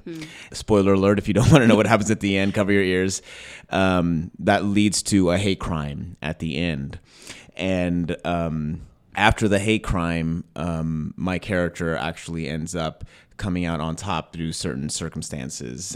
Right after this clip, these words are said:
Speaker 2: And, um, in the lobby, after a Project Discovery night, which we'll get into Project Discovery, I think, maybe
Speaker 1: Mm-hmm.
Speaker 2: later,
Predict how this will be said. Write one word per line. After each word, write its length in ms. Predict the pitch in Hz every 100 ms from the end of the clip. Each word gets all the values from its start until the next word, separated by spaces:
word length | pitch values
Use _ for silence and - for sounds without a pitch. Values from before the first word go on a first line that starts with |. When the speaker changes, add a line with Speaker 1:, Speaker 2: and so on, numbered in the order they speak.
| -
Speaker 2:
And, 460 | 76 76 73 73 -
um, 340 | 76 76 76 85 - - - - -
in 120 | 101
the 80 | 92
lobby, 680 | 98 104 117 92 87 90 98 - - _ _ _ -
after 380 | 92 - 101
a 280 | 92 87 85
Project 380 | - 98 90 87
Discovery 840 | 90 - 98 85 82 82 80 85 87
night, 380 | 82 78 80
which 260 | 73 80 -
we'll 100 | 82
get 120 | 80
into 160 | 80 -
Project 260 | 92 82 -
Discovery, 480 | - 82 80 78 -
I 40 |
think, 320 | - 78 -
maybe 200 | 76 73
Speaker 1:
Mm-hmm. 100 | 76
Speaker 2:
later, 320 | 73 71 73